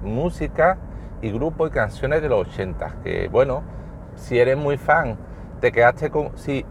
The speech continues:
este libro es, si te quedaste con ganas de más, más de lo mismo, o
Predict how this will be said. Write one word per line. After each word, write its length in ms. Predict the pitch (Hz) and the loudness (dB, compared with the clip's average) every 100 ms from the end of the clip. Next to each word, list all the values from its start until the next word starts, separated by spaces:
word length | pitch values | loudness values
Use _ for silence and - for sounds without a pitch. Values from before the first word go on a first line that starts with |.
| - | -4
este 300 | 165 165 175 | -4 0 0
libro 300 | 180 165 143 | 0 4 4
es, 140 | 123 | 4
si 140 | - 117 | -2 -4
te 120 | 120 | 2
quedaste 340 | 143 160 139 | 2 2 0
con 220 | 117 113 | -2 0
ganas 280 | 123 165 165 | 2 2 2
de 80 | 143 | 0
más, 340 | 143 202 - - - - | 0 -2 -4 -10 -12 -4
más 200 | 117 143 | 4 4
de 120 | 135 123 | 4 0
lo 80 | |
mismo, 400 | 117 135 151 190 - - - - - - - - - - - | -2 -4 -4 -4 -6 -10 -10 -10 -10 -10 -10 -10 -10 -10 6
o 260 | 135 139 | 8 8